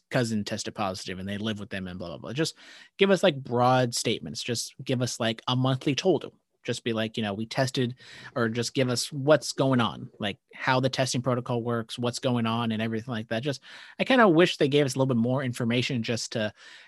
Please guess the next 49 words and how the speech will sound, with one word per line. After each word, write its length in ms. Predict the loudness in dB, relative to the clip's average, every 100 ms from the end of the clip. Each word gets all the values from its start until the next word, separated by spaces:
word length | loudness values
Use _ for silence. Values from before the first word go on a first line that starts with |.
| _
make 200 | 0 0
us 120 | -2
feel 220 | -2 -2 4
a 20 |
little 220 | 6 6
more 120 | 4
comfortable. 720 | 0 -2 -2 -2 -6 -8 -12 _ _
Exactly. 360 | -8 -4 -2 0
I 40 |
mean, 100 | 2
I, 120 | 2 0
I 60 | 4
know 200 | 6 6
we're, 360 | 2 -2 -4 -4 -4
we've 160 | 0
been 100 | 2
in 140 | 2 2
this 120 | 0
for, 140 | -2
like, 220 | -2 -2 -4 _ _
ten 220 | -2 2
months 280 | 2 0 -2
now. 200 | 0 0
We're 100 | -2
kinda, 280 | -4 -2 -2
you 460 | -6 _ _ _ -12
know, 160 | -10 -14
it's, 240 | -18 -10
it's 200 | -8 -2
a 40 | 2
new 120 | 6
normal. 360 | 6 4 2
We 80 | 0
kinda 280 | 0 0 2
know 120 | 2
what's 180 | 0 0
going 220 | -2 0
on, 240 | -2 -4 -6
but 180 | -8 -10 -20 -20 -20 -20 _
I 80 | -2
just 200 | 0 0
am 280 | 0 0 -4 _ -2
asking 320 | -2 -2 -2
for 140 | 0
a 60 | 2
little 220 | 4 4
bit 100 | 4
more 140 | 4
information 520 | 0 -4 -8 -12 -14